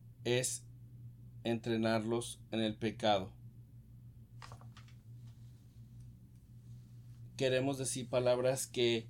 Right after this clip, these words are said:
son verdaderas, pero que ayudan a levantar a las personas. Queremos hablar con los demás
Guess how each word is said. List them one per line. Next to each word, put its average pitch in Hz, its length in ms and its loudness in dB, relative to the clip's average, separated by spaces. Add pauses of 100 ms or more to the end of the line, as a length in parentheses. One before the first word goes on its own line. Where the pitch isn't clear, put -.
son 131 280 4
verdaderas, 127 840 6 (560)
pero 113 280 4
que 120 140 4
ayudan 120 480 4
a 117 280 2
levantar 117 500 4
a 117 40 4
las 117 220 0
personas. 110 720 -2 (3000)
Queremos 131 420 4
hablar 127 480 8 (540)
con 135 200 4
los 123 120 2
demás 120 600 4